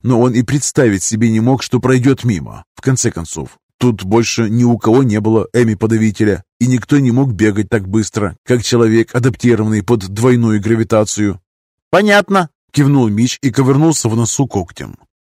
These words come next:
«Этот вытащит. Даже если от обожаемого хозяина останется один фарш, Мич все равно доставит его к медикам». Так что надежда на благополучный исход у Гая была. Схватив клетчатую сумку с Эми-подавителем и поудобнее приспособив за спиной тяп-ляп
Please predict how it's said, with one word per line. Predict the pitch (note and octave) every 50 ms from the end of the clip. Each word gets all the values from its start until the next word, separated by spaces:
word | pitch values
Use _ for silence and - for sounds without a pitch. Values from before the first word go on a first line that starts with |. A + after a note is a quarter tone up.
| _ _ -
«Этот | G2+ G#2+ - - C3+ C3 -
вытащит. | - G#2 A2+ A2 - B2 A2+ - - - B2+ - _ _ _ _ _
Даже | - G#2+ A#2 B2 A2 G#2 G2
если | A2+ B2 B2 - B2
от | - - A#2+ -
обожаемого | A#2 A2+ A#2+ A2+ G#2+ B2+ B2+ B2+ A#2+ A#2 A2+
хозяина | - - A#2 G2 - G2+ G2 G2 G#2 G#2+ A2
останется | - G#2+ - - - B2+ A#2 A#2+ A#2 - - -
один | A#2+ A2+ - C3 B2+
фарш, | - - F2+ F#2+ G2 - - - _ _ _ _
Мич | G#2+ A#2+ B2 A2+ - -
все | - - - C3 C3
равно | C#3+ C3+ A2+ G2 G#2+ A2 F#2+
доставит | G2 G2 G#2+ G#2+ - - A#2 A#2 A#2 A#2+ G2+
его | A2 A2 B2
к | B2 -
медикам». | G#2 G#2 G2+ G#2 G2+ - - - A#1+ G1+ - _ _ _ _ _
Так | - B2 A#2 -
что | - - C3 -
надежда | G2+ A#2+ C3 A#2 F2+ F#2 G2 G2 F2+ F#2+ A2
на | F#2+ G#2+ A#2+
благополучный | A#2 A2 A#2+ G#2 A#2+ A2+ A2 A2+ B2 A#2 G2+ - B2+ A2 A#2
исход | A2 - - A#2+ A#2+ A2+ -
у | - A#2
Гая | G2 A2 B2 A#2 A#2
была. | A2 G#2+ C3 A#2+ G2+ F#2 F#2+ G#2+ - _ _
Схватив | - - - B2 B2+ - - C#3+ A#2+
клетчатую | - - B2 B2 A2+ - - - B2 A#2
сумку | - - - F2+ F2+ F2+ - -
с | G#2+ - -
Эми-подавителем | - A#2 A#2 A2 G2+ A#2 G#2+ A2 G#2+ A2+ A2 - - G#2 A2 G#2+
и | - A#2+ A#2+
поудобнее | G2+ - A#2 B2 A#2 A2 B2+ A#2+ A2+ A#2+ A#2 G#2+
приспособив | - A#2 A#2 - - C3+ A#2 - - G2+ F#2 F#2 G2+ G2 F2
за | F2+ G#2+
спиной | - - - G#2+ A2 G#2+ G#2+
тяп-ляп | F#2+ - B2 A2+ G2+ - G#2+ A2 A2 G#2+ -